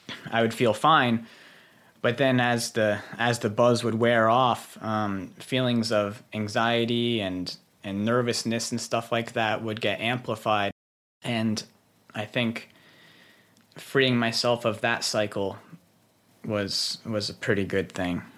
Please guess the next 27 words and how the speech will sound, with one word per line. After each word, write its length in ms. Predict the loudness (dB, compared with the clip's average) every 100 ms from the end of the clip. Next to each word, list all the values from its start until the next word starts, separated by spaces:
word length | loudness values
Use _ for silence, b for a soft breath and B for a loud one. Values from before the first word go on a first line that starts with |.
| B -20 -16
even 440 | -8 -2 0 2
though 140 | 2 0
it, 100 | -4 -6
it 120 | -2
wasn't 320 | 2 2 2 -2
filled 340 | 2 4 4
with 260 | 0 -2 -12 B B
feelings 460 | -2 2 4 4 2
of 120 | 0
shame 520 | 2 4 4 4 4
and 100 | 2
all 200 | 2 2
that 160 | 0 0
stuff 280 | 0 0
like 220 | 0 0 0
that. 280 | 0 2
It, 200 | 0 0
there 100 | 2
was 140 | 0 2
no, 160 | 2 2
like, 260 | 0 -2 B B B
self-loathing. 1000 | -2 2 4 4 0 2 4 4 4 0
It 120 | -2 -2
was 180 | -2
more 280 | 0 0 0
just, 480 | 0 0 0 0 -4
uh, 280 | -4 -4